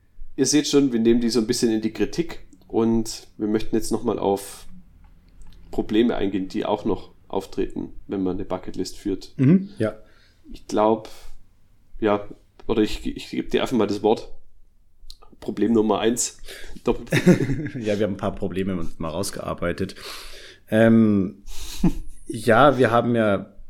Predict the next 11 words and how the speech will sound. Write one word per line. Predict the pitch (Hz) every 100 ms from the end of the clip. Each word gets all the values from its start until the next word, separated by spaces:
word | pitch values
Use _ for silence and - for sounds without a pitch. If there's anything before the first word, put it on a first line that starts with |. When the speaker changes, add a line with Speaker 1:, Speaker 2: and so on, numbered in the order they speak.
| - -
Speaker 2:
auch | - 95
in | 95
diesem | 110 113 117
Bereich | 104 - - -
bei | 98
den | 92 92
Reisen | - 101 101
vielleicht | - 95 92 -
auch | 107
eine | 98
gewisse, | 98 95 98 87